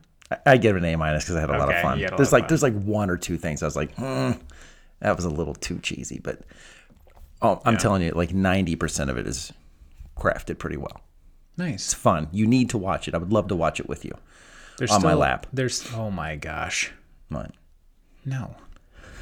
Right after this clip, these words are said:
Speaker 2: Mister Gallstone, or where the fuck you
Speaker 1: Dude,
Speaker 2: have.
Speaker 1: I'm all, I'm
Speaker 2: This dude's
Speaker 1: dying.
Speaker 2: fucking falling apart.
Speaker 1: I'm, I'm, I'm dying. You know
Speaker 2: When, when you start to see us slack.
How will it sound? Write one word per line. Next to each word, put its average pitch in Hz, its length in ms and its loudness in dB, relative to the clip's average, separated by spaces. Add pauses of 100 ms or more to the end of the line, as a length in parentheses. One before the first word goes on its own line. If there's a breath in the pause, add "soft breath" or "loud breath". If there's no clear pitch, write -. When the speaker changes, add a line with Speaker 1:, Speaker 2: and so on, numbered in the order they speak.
(680 loud breath)
Speaker 2:
Mister 104 300 -4
Gallstone, 104 720 -2
or 98 60 -4
where 104 80 -4
the 101 80 -6
fuck - 420 -4
you 113 100 -2
Speaker 1:
Dude, 120 140 2
Speaker 2:
have. - 80 4
Speaker 1:
I'm 196 120 6
all, 120 180 6
I'm 175 100 4
Speaker 2:
This 196 140 6
dude's - 200 8
Speaker 1:
dying. 73 80 0
Speaker 2:
fucking 147 220 2
falling 104 300 2
apart. 90 340 -4 (140)
Speaker 1:
I'm, 113 200 -6
I'm, 113 300 -4
I'm 104 180 -2
dying. 101 480 2 (340)
You 175 100 2
know 180 100 6
Speaker 2:
When, 139 160 0 (160 soft breath)
when 160 160 8
you 175 80 6
start 196 340 2
to - 80 -2
see 127 460 2
us 117 180 -2
slack. 101 680 2